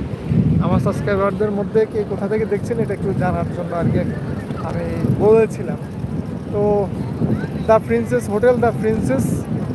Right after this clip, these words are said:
আমার সামনে রয়েছে, আর সেটা স-, একদম সামনে তো আপনারা সমুদ্র সৈকত দেখতেই পাচ্ছেন। খুবই সুন্দর সমুদ্র সৈকতের ভিউ।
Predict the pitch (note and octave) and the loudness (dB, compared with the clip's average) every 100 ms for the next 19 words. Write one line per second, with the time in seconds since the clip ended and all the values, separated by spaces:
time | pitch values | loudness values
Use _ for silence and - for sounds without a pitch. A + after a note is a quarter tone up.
0 | - - F3+ G3 G3+ G3+ G#3 G#3 G#3 G#3 | -4 -2 0 2 2 2 2 4 2 0
1 | C#4 - - - - - G3+ - - - | -4 -4 -2 -2 -4 -8 -8 -8 -10 -8
2 | E3+ E3 D#3+ D#3 D#3 - - - - - | -4 -4 -4 -6 -8 -8 -8 -8 -8 -4
3 | - G2+ - - - - - - - - | 0 4 4 2 -2 -8 -8 -6 -8 -8
4 | - G#3 G#3+ A3+ G#3 G3+ G3 G3+ G#3 G3 | -2 2 2 2 0 -2 0 0 2 2
5 | G3 F#3 F#3 F3+ F#3 F3+ F#3+ F3+ F#3 E3+ | 2 0 -2 -2 -2 -2 -2 -2 -2 -2
6 | E3+ - F3 D#3 - F3+ F#3+ - - - | -6 -4 -4 -4 -6 -4 -2 -2 -2 -6
7 | - - - - - - - - - - | -6 -6 -4 -4 -4 -4 -4 -4 -2 -2
8 | - - - - G#3+ A3 G#3+ G#3 F3 G3 | -2 -2 -2 -2 0 2 2 0 -2 -4
9 | - - - F#3 F3 E3 F3 F#3 F3+ F3 | -4 -6 -4 -4 -2 -2 -4 -4 -4 -4
10 | F#3 E3 E3+ G3 | -4 -4 -2 -2